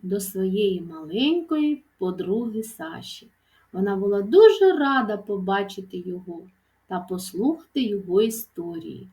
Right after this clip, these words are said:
про нічні мандри. І тоді Мурчик заснув, задоволений і щасливий, готовий до нових пригод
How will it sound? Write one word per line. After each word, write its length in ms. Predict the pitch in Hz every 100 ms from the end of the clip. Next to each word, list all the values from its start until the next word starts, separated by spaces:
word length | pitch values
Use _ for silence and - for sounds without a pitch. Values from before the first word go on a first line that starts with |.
| _ _ _
про 160 | 196 190
нічні 500 | 190 190 - 196 196
мандри. 540 | 196 175 160 - - - _ _ _ -
І 100 | 220
тоді 260 | 262 269 -
Мурчик 480 | 381 359 359 320 277
заснув, 600 | 285 294 - 240 202 185
задоволений 1000 | - 190 190 190 220 392 311 190 165 - -
і 120 | 320
щасливий, 840 | - 262 254 - 220 214 185 170 - _ _ _
готовий 540 | 180 208 202 214 202 196
до 160 | 196 190
нових 420 | 190 185 185 -
пригод 520 | 233 165 226 294